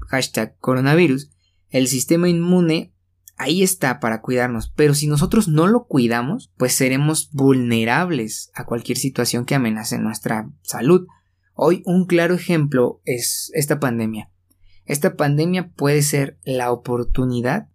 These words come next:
para cambiar y ser más cuidadosos con nuestra salud. La mentalidad es un factor muy importante al momento de querer hacer un cambio, de querer cambiar hábitos.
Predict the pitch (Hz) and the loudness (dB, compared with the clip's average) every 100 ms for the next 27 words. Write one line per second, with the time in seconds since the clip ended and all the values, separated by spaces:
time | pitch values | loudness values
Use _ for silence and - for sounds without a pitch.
0 | _ - 135 113 - 117 117 127 151 - | _ -12 -10 -10 -8 -8 -4 -2 -2 -4
1 | - 147 - 175 254 - _ - 127 139 | -6 -4 0 2 0 -2 _ -4 -2 -2
2 | - 151 123 120 139 143 _ - 139 135 | -2 0 2 0 -6 -10 _ 2 4 2
3 | 131 - 139 143 117 107 _ _ _ _ | 0 -2 -2 0 -2 -6 _ _ _ _
4 | _ - - 139 143 143 143 143 131 135 | _ -14 -4 2 4 6 4 0 0 2
5 | 135 131 131 120 - 120 120 139 160 165 | 0 -2 -6 -8 -4 -4 0 4 6 6
6 | 165 151 147 127 120 135 123 127 120 113 | 4 2 0 -2 2 2 4 2 0 -2
7 | 113 120 131 - - - _ 127 143 147 | -2 -2 -4 -6 -16 -20 _ 0 0 0
8 | 131 127 151 139 - 123 117 113 123 127 | 0 2 2 4 6 4 2 -2 -4 -2
9 | 113 - _ _ _ _ _ _ 143 131 | -8 -14 _ _ _ _ _ _ -4 -4
10 | 123 123 135 160 - 113 113 127 123 131 | -2 0 0 0 -4 -10 -8 -6 -4 0
11 | 156 143 113 101 - | 0 -2 -6 -14 -16